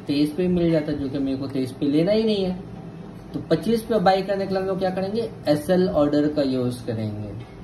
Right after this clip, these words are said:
ठीक है, ये एसएल लगाएंगे तो मेरा ये बाई अगर करेंगे तो ये बाई नहीं होगा। ये बाई कब होगा?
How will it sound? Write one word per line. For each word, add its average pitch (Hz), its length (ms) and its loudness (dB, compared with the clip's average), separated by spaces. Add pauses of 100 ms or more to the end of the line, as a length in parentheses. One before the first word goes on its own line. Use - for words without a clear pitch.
(480)
ठीक 123 160 -4
है, 120 200 -2
ये 151 180 2
एसएल 156 320 2
लगाएंगे 170 520 2
तो 180 120 -4
मेरा 170 280 4
ये 180 160 4
बाई 143 280 2
अगर 175 160 2
करेंगे 165 300 0
तो 185 80 -4
ये 180 80 -2
बाई 156 220 4
नहीं 185 340 4
होगा। 127 360 0 (580)
ये 147 160 4
बाई 160 240 4 (120)
कब 220 180 4
होगा? 127 380 2